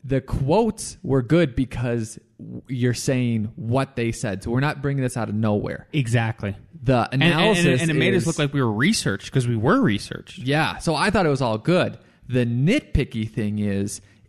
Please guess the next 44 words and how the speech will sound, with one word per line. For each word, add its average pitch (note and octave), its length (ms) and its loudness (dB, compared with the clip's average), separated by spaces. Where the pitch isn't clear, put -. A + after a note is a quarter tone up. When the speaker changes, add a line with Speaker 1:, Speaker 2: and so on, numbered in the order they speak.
Speaker 1:
is B2+ 180 2
to D#3 200 4
everyone C#3+ 380 0
else B2+ 240 -2
and A#2+ 120 -4
us B2+ 220 -4
in B2+ 80 -6
the G#2+ 80 -2
future E3+ 440 2
is, G#2 240 0
okay, C3+ 260 2
if A#2+ 100 0
you're B2+ 80 0
saying D#3+ 240 -2
a D3+ 60 -4
quote, C#3 340 -2
just C#3 220 2
say C3+ 160 2
it C3 80 2
in A#2+ 100 0
a A2+ 60 0
normal A#2+ 320 0
verse. A2 220 -2
Like, A2 160 -6
"Mayor F#3 220 4
Pro F3+ 200 2
Tem C3+ 300 -4
said, A2 400 -2
at - 200 -2
this A#3+ 200 2
date, D3 300 2
blah, C3+ 160 2
blah, B2 100 0
blah, A#2+ 140 2
blah, A2 140 0
blah." G2+ 300 0
You C#3+ 120 2
know, A#2+ 220 0
don't E3 180 4
go F#3 160 0
into D3 220 0
a C3 40 0
quotey D3 420 2
voice. - 440 -10